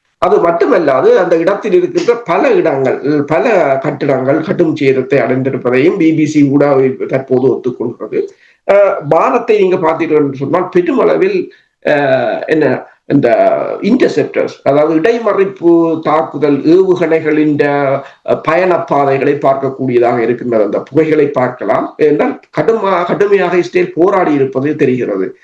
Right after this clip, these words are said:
இந்த ஏவுகணையை தடுப்பதற்கு இஸ்ரேல் கடுமையாக போராடி இருப்பது தெரிகிறது.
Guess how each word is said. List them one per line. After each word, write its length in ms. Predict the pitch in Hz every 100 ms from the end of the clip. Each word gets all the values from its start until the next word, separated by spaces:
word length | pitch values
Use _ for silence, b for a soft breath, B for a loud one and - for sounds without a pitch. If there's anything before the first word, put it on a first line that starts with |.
| b
இந்த 380 | - 131 113 113 120
ஏவுகணையை 480 | 147 143 160 156
தடுப்பதற்கு 640 | - 147 175 156 120 - 160
இஸ்ரேல் 300 | 156 175 -
கடுமையாக 460 | 175 180 175 160
போராடி 400 | 151 143 175 151
இருப்பது 280 | 131 - 131
தெரிகிறது. 600 | 131 127 120 - - -